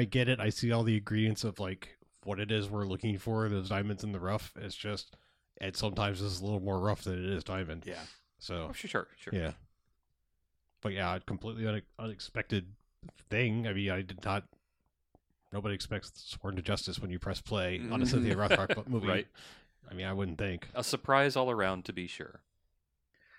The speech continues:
Speaker 3: Speaking of surprises, uh,
Speaker 2: Yeah.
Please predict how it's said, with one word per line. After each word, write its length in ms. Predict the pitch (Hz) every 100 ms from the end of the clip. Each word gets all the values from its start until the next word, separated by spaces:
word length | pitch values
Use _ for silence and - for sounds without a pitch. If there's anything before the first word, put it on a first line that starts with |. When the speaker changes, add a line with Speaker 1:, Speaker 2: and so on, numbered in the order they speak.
| _ _ _ _ _ _ -
Speaker 3:
Speaking 360 | - 240 147
of 100 | 101
surprises, 680 | - - 95 80 82 107 - - _ _ _
uh, 40 | 113
Speaker 2:
Yeah. 540 | 117 113 113 117 113